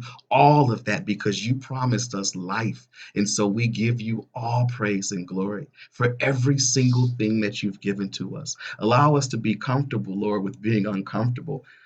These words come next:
Allow us to be strong and convicted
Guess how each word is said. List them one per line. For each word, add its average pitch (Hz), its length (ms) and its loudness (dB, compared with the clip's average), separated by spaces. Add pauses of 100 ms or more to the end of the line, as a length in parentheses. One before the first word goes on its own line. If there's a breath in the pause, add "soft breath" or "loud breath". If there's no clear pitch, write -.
(120 loud breath)
Allow 123 300 4
us 139 120 4
to 135 180 4
be 113 200 0
strong 120 680 2
and 104 120 0
convicted 117 760 -4